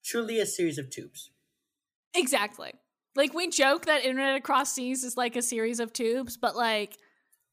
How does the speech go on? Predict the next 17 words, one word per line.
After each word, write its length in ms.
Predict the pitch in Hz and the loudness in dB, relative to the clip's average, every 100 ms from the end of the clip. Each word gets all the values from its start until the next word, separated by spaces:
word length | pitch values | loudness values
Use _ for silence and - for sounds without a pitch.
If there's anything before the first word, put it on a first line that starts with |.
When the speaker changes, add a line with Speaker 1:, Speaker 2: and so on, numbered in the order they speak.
| - | -6
Speaker 1:
It 140 | 135 | -6
is. 140 | 190 247 | 0 4
Speaker 2:
that 140 | 285 | 4
is 140 | 349 | 4
truly 320 | - 381 294 285 | 2 2 2 2
how 220 | 262 190 | 2 0
it 100 | 143 | -2
feels. 340 | 180 113 - - | -8 -8 -12 -2
<laughs> 640 | - - - - - 679 | 0 2 0 -4 -8 2
And 120 | 294 | 4
Speaker 1:
My 120 | 277 302 | 8 8
Speaker 2:
it 80 | |
is. 320 | 277 - 262 - - _ - | 6 2 2 2 -2 _ -10
Speaker 1:
my 280 | 147 175 208 | 0 0 2
mother 340 | 170 156 156 | 0 0 0
works 320 | 123 123 - - | -2 -4 -8 -6
for 480 | 131 117 113 113 | -2 0 0 -2